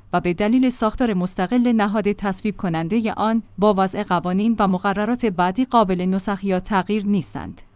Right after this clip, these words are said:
محمد محسن روزی طلب و خیرالله پروین نیز در پژوهشی با عنوان تأملی حقوقی در ساختار و صلاحیت مصوبگذاری دبیرخانهٔ شورای عالی امنیت ملی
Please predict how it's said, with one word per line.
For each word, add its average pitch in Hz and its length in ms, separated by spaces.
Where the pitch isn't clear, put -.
محمد 247 440
محسن 208 360
روزی 220 320
طلب 180 380
و 175 100
خیرالله 196 640
پروین 208 420
نیز 208 240
در 220 140
پژوهشی 202 640
با 208 120
عنوان 240 500
تأملی 214 520
حقوقی 220 500
در 214 180
ساختار 196 500
و 190 120
صلاحیت 196 600
مصوبگذاری 196 920
دبیرخانهٔ 226 680
شورای 220 400
عالی 226 360
امنیت 208 560
ملی 190 480